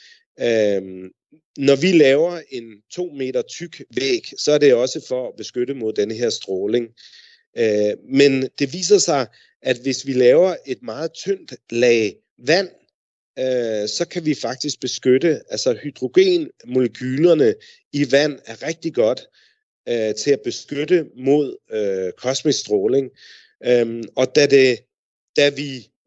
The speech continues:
øh, jo skal sove de her syv-otte timer hver eneste dag, øh, der kan man sige, der kravler astronauterne ind i deres lille, øh, kabine. Så kan vi faktisk, øh, pakke de, de her kabiner ind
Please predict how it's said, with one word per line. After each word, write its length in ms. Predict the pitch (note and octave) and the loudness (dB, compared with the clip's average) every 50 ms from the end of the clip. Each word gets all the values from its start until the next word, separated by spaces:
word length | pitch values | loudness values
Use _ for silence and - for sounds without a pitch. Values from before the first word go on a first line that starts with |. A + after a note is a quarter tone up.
| G2+ A#2+ | -12 -10
øh, 720 | A#2+ A#2 A2+ A2+ A2 G#2+ G#2+ G#2 G#2 G2+ G2+ G#2 A2 A2 | -10 -8 -8 -8 -10 -10 -10 -10 -12 -12 -12 -12 -6 0
jo 260 | B2 C3+ B2+ A#2+ G#2+ - _ _ _ - | 2 2 2 2 0 -6 _ _ _ -14
skal 280 | - - - - - - | -12 -8 -4 -4 -4 -2
sove 540 | - - C#3+ B2+ C3+ E3 F#3+ G3+ G3+ E3+ C#3 - | 0 0 2 2 4 2 2 0 -2 -4 -6 -10
de 100 | C#3 C#3+ | -10 -4
her 220 | C3+ D#3 D#3+ D3 | -2 0 0 0
syv-otte 480 | B2 - - C3 A#2+ A#2 C3+ E3 F#3 - | 0 -4 -6 -10 -8 -6 -6 -6 -6 -6
timer 340 | - D#3 D3 D#3+ F3+ F3 C#3+ | -8 -8 -6 -6 -6 -6 -4
hver 120 | A#2 B2+ | -2 0
eneste 440 | B2+ B2+ C3 C#3 F3 F3 - - C3 | 0 0 -2 -4 -8 -10 -10 -12 -4
dag, 340 | G2+ - C3+ D3 D#3+ C#3+ C3+ _ _ _ _ _ _ _ _ - | 2 2 4 4 2 0 -4 _ _ _ _ _ _ _ _ -4
øh, 200 | B2+ B2+ A#2+ A2+ G#2+ - | -2 0 0 0 0 0
der 200 | D#3+ D#3+ D3+ B2+ A#2 - - | 0 0 0 -4 -6 -10 -6
kan 120 | - D3+ C#3 | -4 -2 -2
man 100 | B2+ A#2+ | -2 -4
sige, 180 | - D3+ D3 | -4 -6 -4
der 120 | - - - | -2 -4 -4
kravler 360 | - - D#3 C#3 C3 B2+ A#2 | -4 -4 -2 0 0 0 0
astronauterne 800 | G#2+ G#2 - - B2 A#2+ B2+ C#3+ D3 D3+ C#3+ C3 A#2+ A#2 A#2 | 0 -2 -4 -6 -6 -4 -4 -4 -4 -4 -4 -2 -2 -4 -2
ind 220 | G#2 A#2 C#3+ D3+ E3+ | -2 0 0 0 -2
i 120 | C3+ B2 - | -4 -4 -2
deres 240 | C3 A#2+ A2+ A2+ - | 0 0 0 0 -2
lille, 380 | A#2+ A#2+ B2+ C3+ D3 D#3+ D#3+ - _ _ _ _ _ _ _ _ - | -4 -4 0 2 2 2 2 0 _ _ _ _ _ _ _ _ -6
øh, 220 | B2 A2+ A2 G#2 G2+ - | -2 0 0 0 0 -2
kabine. 520 | - A#2 - - A2+ A2+ A#2+ D3 D#3+ D#3 D3 - - - - _ - | -4 -8 -6 -8 -10 -6 -2 0 0 0 -2 -4 -12 -20 -20 _ -6
Så 140 | - E3 D#3 | -2 -2 0
kan 100 | F#3+ D#3+ | 2 2
vi 80 | D#3 | 2
faktisk, 520 | - - C3+ C#3+ - - E3+ D3 - - - | 2 2 0 0 2 2 0 0 0 -2 -2
øh, 380 | A#2+ B2 C3 B2 A#2+ A#2 A2 A2 A2 G#2+ G#2 G2+ G2+ G2 G2+ G2+ _ _ _ _ _ - | 0 2 4 4 4 2 0 -4 -10 -14 -16 -16 -18 -20 -20 -20 _ _ _ _ _ -14
pakke 340 | - - C#3 B2 B2+ A#2 C3 | -8 -6 -6 -4 -4 -6 -4
de, 280 | - G3 F#3+ E3 E3 - - | 0 0 0 0 -2 -6 -10
de 60 | - F3 | -8 -4
her 140 | F3 F#3+ | -4 -4
kabiner 720 | F3+ - D#3 D3 - - C3+ B2+ C3+ D#3+ G3 G#3 G3 E3+ - - - | -4 -2 -4 -6 -6 -8 -14 -12 -4 0 2 2 2 0 -2 -2 2
ind 340 | E3 F#3 G3 G3 E3+ D3 | 2 4 2 2 -2 -12